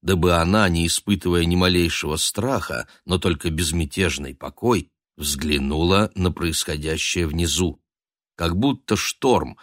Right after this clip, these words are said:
выбрав её своим конфидентом и остановив течение времени, позволил ей всё увидеть его глазами. И пока длилось то мгновение,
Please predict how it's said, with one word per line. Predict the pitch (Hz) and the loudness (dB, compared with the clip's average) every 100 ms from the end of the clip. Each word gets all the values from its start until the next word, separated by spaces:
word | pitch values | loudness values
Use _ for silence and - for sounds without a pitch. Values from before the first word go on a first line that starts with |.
| _ _ | _ _
выбрав | - 95 120 101 95 | -2 4 6 4 2
её | - 98 101 | 2 4 4
своим | - 90 98 104 92 | 2 2 4 4 4
конфидентом | 95 87 92 82 98 101 - 64 - _ _ | 0 -2 -2 0 2 2 0 -8 -16 _ _
и | 92 | 0
остановив | 98 - 98 101 110 107 | 2 2 4 6 4 2
течение | - 90 - 101 85 78 | 0 -2 2 4 4 2
времени, | 69 107 117 80 - - _ _ | 2 2 2 0 -4 -16 _ _
позволил | - 80 85 127 123 117 | -6 -2 2 2 4 4
ей | 107 104 | 4 4
всё | - - - | 2 0 2
увидеть | 123 85 107 92 82 - | 2 4 2 2 -2 -4
его | 76 82 71 73 82 | -2 -2 0 -2 -2
глазами. | 78 82 73 78 71 67 - _ _ _ _ - | 0 0 0 -2 -4 -6 -16 _ _ _ _ -6
И | 98 | 0
пока | 98 90 135 117 | 2 2 2 2
длилось | 87 98 131 92 80 - | 4 4 4 4 2 0
то | 110 113 | 2 4
мгновение, | 90 76 80 80 110 107 76 55 | 2 0 0 2 4 4 0 -6